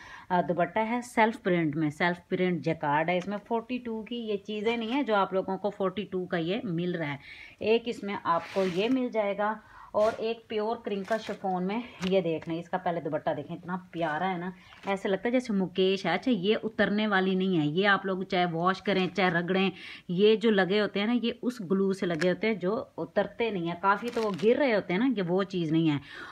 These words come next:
और ये प्योर चाइना क्रिंकल है, ठीक है। ये देख लें, प्योर चाइना क्रिंकल है, चारों तरफ से इसकी रॉ सिल्क की एम्ब्रॉयडर्ड, ये इसके ऊपर ये, ए, चट्टापट्टी लगी हुई है और कलर बहुत खूबसूरत है।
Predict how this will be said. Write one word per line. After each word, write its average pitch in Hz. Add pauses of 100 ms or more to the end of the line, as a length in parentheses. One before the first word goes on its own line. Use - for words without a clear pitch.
(140)
और 202
ये 214
प्योर 214
चाइना 180
क्रिंकल 160
है, 131
ठीक 220
है। 202
ये 175
देख 151
लें, 156
प्योर 180
चाइना 180
क्रिंकल 170
है, 214
चारों 196
तरफ 185
से -
इसकी 190
रॉ 170
सिल्क 185
की 214
एम्ब्रॉयडर्ड, 170
ये 180
इसके 180
ऊपर 180
ये, 190 (420)
ए, 180
चट्टापट्टी 185
लगी 165
हुई 269
है 170
और 196
कलर 214
बहुत 175
खूबसूरत 139
है। 160